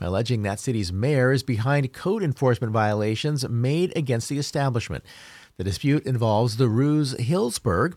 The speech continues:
a seven-room, three-acre hotel. In a letter to the city, an attorney representing The Grove, the inn's operators,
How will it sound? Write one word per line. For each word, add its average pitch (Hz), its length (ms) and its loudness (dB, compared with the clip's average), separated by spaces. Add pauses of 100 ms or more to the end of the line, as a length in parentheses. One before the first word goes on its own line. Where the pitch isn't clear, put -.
(140)
a 82 80 -4
seven-room, 123 720 0
three-acre 143 560 0
hotel. 123 680 0 (440)
In 95 100 -4
a 80 80 -4
letter 110 240 0
to 98 140 -4
the 80 100 -2
city, 131 400 -2 (140)
an 95 100 -4
attorney 156 460 0
representing 127 640 2
The 117 240 -2
Grove, 139 680 2
the 90 160 -4
inn's 101 160 -2
operators, 110 600 0